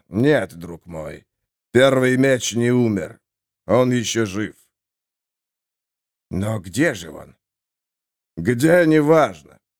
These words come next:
Лучше спрашивай, кто он. Спроси это, Караб Бхилан Тенуалас. И я дам ответ». Караб начал думать.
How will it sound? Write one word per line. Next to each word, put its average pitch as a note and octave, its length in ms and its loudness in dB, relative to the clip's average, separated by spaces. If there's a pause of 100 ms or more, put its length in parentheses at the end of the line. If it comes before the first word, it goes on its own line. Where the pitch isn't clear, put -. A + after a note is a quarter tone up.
(300)
Лучше A#2+ 540 0
спрашивай, A2+ 840 -2
кто B2 420 2
он. D2+ 240 -16 (540)
Спроси D#3+ 600 -2
это, D2+ 500 -2 (140)
Караб G#2+ 500 -2
Бхилан G#2 680 -2
Тенуалас. G2 880 -6 (760)
И G#2+ 140 2
я D#3 200 4
дам C3 260 2
ответ». D2 400 -16 (1500)
Караб D3+ 480 2
начал D3+ 440 0
думать. F2 340 -10